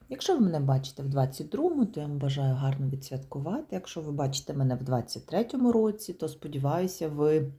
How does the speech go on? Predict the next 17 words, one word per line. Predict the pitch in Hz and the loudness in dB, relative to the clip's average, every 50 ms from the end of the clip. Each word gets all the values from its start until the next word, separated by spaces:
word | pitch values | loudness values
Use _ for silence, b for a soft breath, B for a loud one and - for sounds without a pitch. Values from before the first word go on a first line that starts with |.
| _ - | _ -6
гутке | 175 170 - - 156 156 | -6 -4 -2 2 2 4
ручт. | 156 151 139 139 - - - - B B B B B B B | 4 4 2 0 -2 -4 -10 -18 B B B B B B B
Німці, | 180 175 165 - 151 | 0 0 2 0 0
коли, | 143 - 147 147 143 143 139 139 - 143 | 0 0 0 2 2 0 0 -2 -2 -2
м, | 143 147 147 | 0 0 0
вітають | 147 160 151 - - 151 143 135 131 135 135 - - 135 131 | 0 -2 -2 -2 0 2 4 4 2 2 0 -4 -2 0 0
з | 135 139 | 0 0
Новим | 151 147 156 156 | -2 -2 -2 -2
роком, | 160 - - - - 226 180 151 | 0 0 0 0 2 2 0 0
кажуть | 139 - 156 151 151 156 151 - - B B B B B B B | 0 0 0 0 0 -2 -4 -6 -8 B B B B B B B
«Гутен | 165 190 247 269 - 240 220 208 208 | 2 4 4 6 6 6 6 6 6
руч». | 202 208 190 139 135 - - - - b b b b b b | 6 6 4 2 0 -4 -6 -10 -10 b b b b b b
Ручен — | b 180 240 339 330 - - 269 226 214 | b 2 2 2 2 0 0 2 2 2
це | 208 - 196 196 | 4 4 2 2
кататися | 190 190 185 - 185 185 185 180 - - 165 160 156 151 - - - - _ _ | 2 2 0 0 0 -2 -2 -6 -4 0 0 0 0 0 -4 -8 -12 -16 _ _
з, | - 151 147 143 143 147 143 151 | -4 -4 -2 -2 -4 -4 0 0
ем, | 151 147 147 147 147 143 143 - - - 131 131 131 131 127 127 131 127 127 123 | 2 4 4 4 4 4 2 2 0 2 2 4 4 4 4 4 4 4 4 2